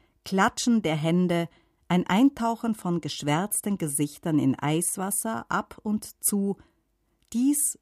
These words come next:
sind die Feierlichkeiten, über die ich wache.“ Saturn ist zu uns gekommen, mit Sichel oder Sense, als alter Vater der Zeit und,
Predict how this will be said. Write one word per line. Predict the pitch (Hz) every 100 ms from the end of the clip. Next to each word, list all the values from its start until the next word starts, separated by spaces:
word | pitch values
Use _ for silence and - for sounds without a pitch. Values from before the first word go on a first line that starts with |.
| _
sind | - 170 151 139
die |
Feierlichkeiten, | - 165 190 185 165 - - 147 143 160 160 -
über | 175 170 180
die | - 156 156 -
ich | - 131 - -
wache.“ | 135 147 - 143 120 _ _ _ _ _ _ _ _ _ _ _ _ _ _
Saturn | - 196 196 262 302 285
ist | -
zu | -
uns | - 214 -
gekommen, | 143 - 135 123 123 _ -
mit | 156
Sichel | - 220 - 220 214
oder | 170 160
Sense, | 156 156 156 151 131 117 _ _ -
als | 156 -
alter | 147 175 160
Vater | 151 170 160 170 170
der | 135 127
Zeit | - 160 208 240 - -
und, | 214 269 285 - -